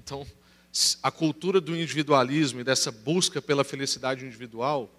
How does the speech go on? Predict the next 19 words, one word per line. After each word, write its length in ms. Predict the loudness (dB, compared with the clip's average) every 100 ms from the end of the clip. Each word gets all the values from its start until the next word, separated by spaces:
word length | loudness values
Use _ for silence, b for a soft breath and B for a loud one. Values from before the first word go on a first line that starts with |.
| b b _
produz 440 | 2 6 6 6
um 100 | 2
filho, 380 | -2 -2 -2 -2
que 100 | 2
é 60 | 4
uma 220 | 4 4
outra 340 | 4 6 4
cultura, 520 | 0 -6 -10 -8 -4
anti-filhos 880 | -2 -2 -4 -8 -6 -4 -4 -6 -10 -10 b b
e 140 | 4
anti-casamento. 840 | 4 4 0 -2 -2 -6 -12 -18 -20 -20 _ _ _ _ _ _ _ _ _ _ _ _ _ _ _ _ _ _ _ _ _ _ _ _ _ _ _ _ _ _ _ _ _ _ _
Muitos 260 | 2 2 2
dos 180 | -2 2
namoros 460 | 4 6 8 8
modernos 480 | 6 4 4 4 2
são 180 | -2 -4
treinamentos 680 | -4 -4 -2 -4 -4 -8 -6
pra 180 | -4
divórcio. 680 | -4 -6 -8 -10 -10 -12 -14